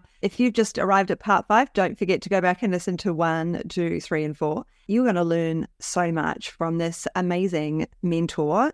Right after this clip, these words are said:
and practitioner. His contact details are, of course, in the show notes, along with links to any research that we discuss on any of the podcasts. So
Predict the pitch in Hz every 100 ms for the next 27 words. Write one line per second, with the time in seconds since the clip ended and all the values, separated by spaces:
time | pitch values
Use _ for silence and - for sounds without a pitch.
0 | - 165 160 160 160 - - - - 175
1 | - 165 165 240 _ - _ 185 208 196
2 | - - - 208 190 190 170 - 165 160
3 | - - 165 - 160 165 - 165 165 151
4 | 151 160 208 240 - - 170 160 160 160
5 | 160 170 160 156 - - - 170 160 -
6 | _ - 185 175 160 156 - 151 - 160
7 | - 156 160 - 151 156 - 156 151 -
8 | 160 156 151 - 151 - - - 139 -
9 | 160 - - - 208